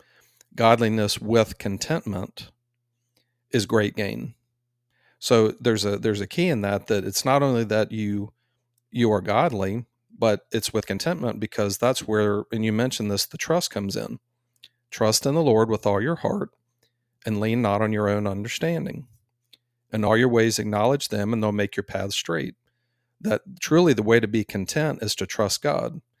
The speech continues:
Contentment is about trust. So the blessings, which are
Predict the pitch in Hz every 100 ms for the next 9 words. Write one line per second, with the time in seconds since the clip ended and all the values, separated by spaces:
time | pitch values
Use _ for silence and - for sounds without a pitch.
0 | _ _ - 110 - 160 151 113 104 104
1 | 101 - - 147 58 - - - _ _
2 | _ _ _ - _ _ _ - - 110
3 | 101 101 _ _ _ _ _ _ _ _
4 | _ - 95 113 208 - 104 104 185 -
5 | _ _ _ _ _ _ _ _ _ _
6 | _ _ _ _ 139 117 120 104 101 104